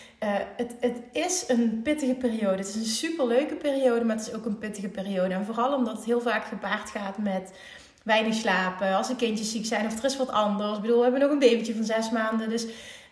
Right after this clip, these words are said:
dat weinig slapen maakt over het algemeen dat ik 's avonds echt gewoon kapot ben. En heel vaak bestaan mijn werkdagen,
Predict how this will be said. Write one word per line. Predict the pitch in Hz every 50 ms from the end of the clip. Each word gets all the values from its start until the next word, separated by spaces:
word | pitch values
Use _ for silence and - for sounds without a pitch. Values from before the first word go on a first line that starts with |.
| _ _ _ _ _ -
dat | - - - 208 269 294 285
weinig | - 254 247 311 330 330 -
slapen | - - 262 262 277 294 285 285 247
maakt | 226 226 233 240 233 254
over | 220 -
het | - -
algemeen | 240 247 247 247 240 233
dat | 226 208
ik | - -
's | -
avonds | 214 214 226 220 226 202
echt | - 220 196 -
gewoon | - 208 208 226 220 226
kapot | 233 262 - - 247 294 285
ben. | - 381 381 294 233
En | 208 214
heel | 220 226 285 302 294
vaak | - 285 269 262 226
bestaan | 226 226 - - 233 240 233
mijn | 220 208 208
werkdagen, | 214 220 247 254 226 240 233 220 226 226 226 208 208 208 208